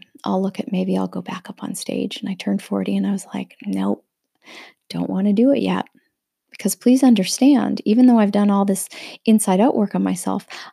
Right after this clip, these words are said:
I am fully aware of the enormity of time, discipline, and commitment that it takes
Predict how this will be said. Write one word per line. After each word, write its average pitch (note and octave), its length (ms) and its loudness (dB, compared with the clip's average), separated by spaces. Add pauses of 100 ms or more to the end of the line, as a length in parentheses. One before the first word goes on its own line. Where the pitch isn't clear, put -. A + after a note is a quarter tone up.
I C4+ 120 0
am G#3 220 4
fully C4+ 560 4
aware F#3+ 840 2 (840)
of F#3+ 180 -2 (120)
the G3 500 2 (1200)
enormity G3+ 960 4 (680)
of F3 180 -4
time, G3+ 680 2 (640)
discipline, A3+ 760 2
and F3+ 160 -2
commitment F#3+ 680 2
that F#3+ 140 0
it A3+ 160 0
takes - 720 -2